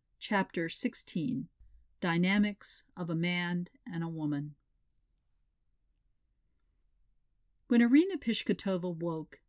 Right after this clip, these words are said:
in Alexei Bukharin's house, everything was so quiet she thought she must be alone. The good-sized bedroom had its own bath.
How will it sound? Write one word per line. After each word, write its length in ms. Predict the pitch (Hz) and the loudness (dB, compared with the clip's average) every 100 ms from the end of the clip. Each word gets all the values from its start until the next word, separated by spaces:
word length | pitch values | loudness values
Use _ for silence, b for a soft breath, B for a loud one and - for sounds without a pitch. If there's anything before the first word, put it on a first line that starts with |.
| - | -4
in 120 | 180 | -2
Alexei 480 | 175 180 - - 190 | 0 -2 -2 0 0
Bukharin's 540 | 175 170 185 175 - | 0 -2 -2 -4 -6
house, 580 | - 165 139 165 - - _ _ | -6 -6 -6 -10 -14 -14 _ _
everything 400 | 180 185 196 240 | -8 -4 0 0
was 120 | 233 | 0
so 200 | - 247 | 0 -2
quiet 600 | - - 202 170 147 135 - _ - - | -2 -2 0 0 0 -4 -8 _ -20 -16
she 200 | - - | -8 -6
thought 300 | 190 190 165 | -4 -4 -4
she 200 | - 180 | -4 -4
must 320 | 170 185 - | -4 -6 -6
be 100 | 156 | -6
alone. 580 | 160 165 185 180 156 151 - _ _ _ _ _ _ _ _ _ _ _ | -6 -4 -6 -6 -6 -10 -14 _ _ _ _ _ _ _ _ _ _ _
The 80 | - | 0
good-sized 720 | 196 302 302 - 233 226 226 | 6 6 4 0 2 2 0
bedroom 440 | - 170 165 160 170 | -2 -2 0 -2 0
had 220 | 180 170 | -2 -2
its 180 | 165 - | -4 -6
own 260 | 175 180 190 | -4 0 0
bath. 380 | 175 147 156 | -2 -4 -6